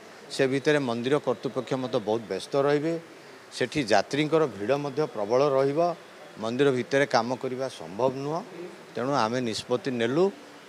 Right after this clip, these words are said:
ପୁଣି ସାତ ଆଠ ଦିନ ଭିତରେ ଏଇ କାମ ସବୁ ବାହୁଡ଼ାର କାର୍ଯ୍ୟକ୍ରମ ସରିଲେ ଆମେ ପୁଣି ବସି ପୁନଃ ତାରିଖ ନିର୍ଣ୍ଣୟ କରିବୁ। ସରକାର ଆମକୁ ଅନୁମତି ଦେଇ ଦେଇଛନ୍ତି ସେ କାର୍ଯ୍ୟ ପାଇଁ, ତେଣୁ ସରକାରଙ୍କର ଆଉ ଅନୁମତିର ଆବଶ୍ୟକତା ପଡ଼ିବ ନାହିଁ। ଆମେ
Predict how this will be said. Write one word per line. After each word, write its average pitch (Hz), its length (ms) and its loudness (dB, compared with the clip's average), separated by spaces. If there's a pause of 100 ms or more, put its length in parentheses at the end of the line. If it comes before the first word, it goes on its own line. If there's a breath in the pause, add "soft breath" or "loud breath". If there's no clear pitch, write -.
(120)
ପୁଣି 156 280 -4 (100)
ସାତ - 260 -6
ଆଠ 131 140 0 (100)
ଦିନ 131 160 -6
ଭିତରେ 127 340 -4
ଏଇ 117 220 -4
କାମ 110 300 -4
ସବୁ 117 240 -6 (100)
ବାହୁଡ଼ାର 107 400 2 (160)
କାର୍ଯ୍ୟକ୍ରମ 104 540 -2
ସରିଲେ 113 480 6 (420 loud breath)
ଆମେ 113 320 -4
ପୁଣି 127 240 -8
ବସି 95 360 -6 (500)
ପୁନଃ 123 320 0
ତାରିଖ 107 300 2 (120)
ନିର୍ଣ୍ଣୟ 113 460 0
କରିବୁ। 156 280 4 (460 loud breath)
ସରକାର 160 380 2
ଆମକୁ 160 240 2
ଅନୁମତି 147 480 4
ଦେଇ 120 240 4
ଦେଇଛନ୍ତି 131 540 2 (340)
ସେ - 240 -6
କାର୍ଯ୍ୟ 117 400 2
ପାଇଁ, 170 200 -6 (120)
ତେଣୁ 139 160 -6
ସରକାରଙ୍କର 123 640 0
ଆଉ 135 160 6
ଅନୁମତିର 113 440 -2 (120)
ଆବଶ୍ୟକତା 113 500 -4 (120)
ପଡ଼ିବ 95 280 -6
ନାହିଁ। 156 220 -4 (560)
ଆମେ 123 220 2